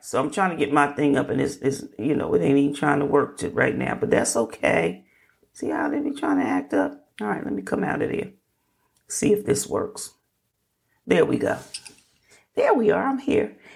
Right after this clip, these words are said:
Amen. Amen. So it was giving me a little complication here, but I'm here. Amen. So notice, notice Prophetess Flo and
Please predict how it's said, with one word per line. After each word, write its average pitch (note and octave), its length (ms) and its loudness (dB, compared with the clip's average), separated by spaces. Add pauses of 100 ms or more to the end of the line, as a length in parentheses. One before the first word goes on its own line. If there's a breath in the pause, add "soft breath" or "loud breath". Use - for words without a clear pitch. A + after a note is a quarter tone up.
(120)
Amen. B3+ 460 4 (320 loud breath)
Amen. A3 320 4
So - 240 2
it G#3 180 0
was F#3+ 140 -4
giving G3+ 200 2
me F#3 40 0
a F3+ 60 0
little F3 180 2 (160)
complication C#3+ 800 -6
here, C3+ 260 -12
but D3+ 220 2
I'm D#3 200 0
here. - 300 -12 (600 loud breath)
Amen. E3+ 500 -2 (300 loud breath)
So G3 420 4
notice, C4 600 2 (440)
notice A3+ 320 4
Prophetess E3 460 -2
Flo C#3+ 360 0
and C3+ 300 -6